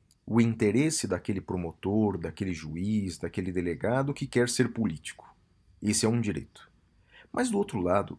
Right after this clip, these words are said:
há um interesse público republicano muito maior, não é? Que prevalece sobre o direito individual daquele ocupante de, de cargo público. Então,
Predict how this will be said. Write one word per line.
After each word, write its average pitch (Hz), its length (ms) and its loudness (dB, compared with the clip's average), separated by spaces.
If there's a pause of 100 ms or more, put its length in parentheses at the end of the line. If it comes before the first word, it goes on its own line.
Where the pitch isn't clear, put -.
há 160 120 2
um 220 260 4
interesse 139 640 4 (140)
público 123 580 -2 (100)
republicano 120 1300 2 (480)
muito 220 640 8
maior, 87 540 2 (160)
não 92 100 0
é? 113 140 2 (460)
Que - 120 0
prevalece 190 840 4
sobre 113 480 2
o 143 80 2
direito 127 420 2
individual 143 840 4 (380)
daquele 107 340 6
ocupante 98 600 -2
de, 85 320 -6 (100)
de 104 140 -2
cargo 90 400 0
público. 78 500 -6
Então, 196 480 2